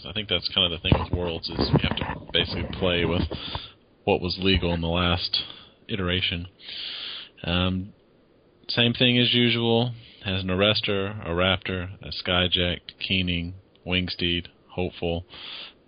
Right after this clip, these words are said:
Hidden Strings, God's Willing, Skyguard, Loyal Pegasus. All the usual stuff that makes Azorius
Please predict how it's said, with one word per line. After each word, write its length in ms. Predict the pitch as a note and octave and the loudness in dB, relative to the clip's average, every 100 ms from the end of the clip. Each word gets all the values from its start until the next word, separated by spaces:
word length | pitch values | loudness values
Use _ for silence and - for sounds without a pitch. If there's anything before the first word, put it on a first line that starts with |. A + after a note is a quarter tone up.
| - | 2
Hidden 260 | A2+ G#2+ | 4 4
Strings, 960 | G2 - A#2 A#2 A2+ A2 A2 A2 - - _ - - - - | 0 0 2 4 4 2 -4 -8 -10 -12 _ -20 -20 -10 -2
God's 300 | G#2 G#2 F#2+ | 0 0 -2
Willing, 560 | F#2+ F#2 F2+ F2+ F#2 F2+ - - - - | -2 0 0 -2 -4 -10 -20 -20 -18 -10
Skyguard, 720 | - F#2+ F2+ E2+ E2 D#2+ D#2+ D#2 - _ _ _ _ _ - | 0 2 2 0 -2 -2 -4 -8 -18 _ _ _ _ _ -2
Loyal 220 | F#2+ F2+ | 0 0
Pegasus. 680 | - D#2+ D#2+ D#2+ D2+ D2+ - - - - - - | -2 -4 -4 -10 -12 -12 -16 -18 -18 -18 -20 -2
All 200 | B2 C#3 | 4 6
the 80 | C3+ | 6
usual 260 | B2 A#2 G#2+ | 4 2 -2
stuff 260 | - G2 F#2 | -2 -2 -4
that 100 | E2 | -6
makes 260 | F2 F#2 | -6 -8
Azorius 760 | - E2+ E2+ F2 F2+ - - | -10 -8 -4 -4 -4 -6 -8